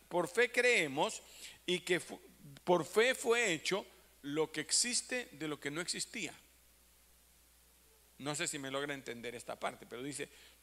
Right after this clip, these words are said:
"Todo se hizo de la nada". Dígale a su vecino, "Todo se hizo de la nada". O sea que primero debemos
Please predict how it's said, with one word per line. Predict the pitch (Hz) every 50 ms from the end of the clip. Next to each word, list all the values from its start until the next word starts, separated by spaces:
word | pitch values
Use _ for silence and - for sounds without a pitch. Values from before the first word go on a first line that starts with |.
| _ _
"Todo | - 247 262 285 311 339 311
se | 240 - 226 208
hizo | 202 220 220 - 269 233
de | 208 214
la | 202 202
nada". | 226 254 262 247 208 139 - - - - - -
Dígale | 196 220 233 240
a | 247
su | 156
vecino, | 175 160 190 190 185 180
"Todo | 214 214 208 160
se | 180
hizo | 180 - -
de | 165 151
la | 139 127
nada". | 123 113 98 90 82 - - - - - - - - - - - - - - - - - - - - - - - - - - - - - - -
O | 170 147
sea | - - 240 262 262 247
que | - 220 208 202 175
primero | - - 175 175 170 165 175 190 233 302 349 349 339
debemos | 294 254 226 226 247 269 277 277 262 - -